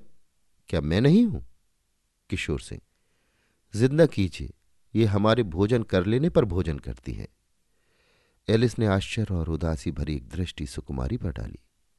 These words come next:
एलिस को भोजन कैसा लगा, सो नहीं कहा जा सकता। भारत में शांति स्थापित हो गई है। अब विल्फर्ड और एलिस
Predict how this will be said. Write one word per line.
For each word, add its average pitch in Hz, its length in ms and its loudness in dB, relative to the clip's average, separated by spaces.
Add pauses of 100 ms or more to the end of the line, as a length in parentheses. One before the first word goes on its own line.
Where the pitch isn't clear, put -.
(480)
एलिस 85 300 -2
को - 320 -8
भोजन 73 300 -4
कैसा 80 400 -4
लगा, 85 320 -2 (360)
सो - 200 -6
नहीं 76 280 -2
कहा 53 240 -8
जा - 160 -10
सकता। - 340 -16 (1400)
भारत 135 340 6
में 127 80 4
शांति 110 400 2
स्थापित - 440 -6
हो - 120 -6
गई 55 140 -10
है। - 220 -18 (720)
अब 85 280 0 (220)
विल्फर्ड 107 500 0
और 85 160 0
एलिस 85 380 -2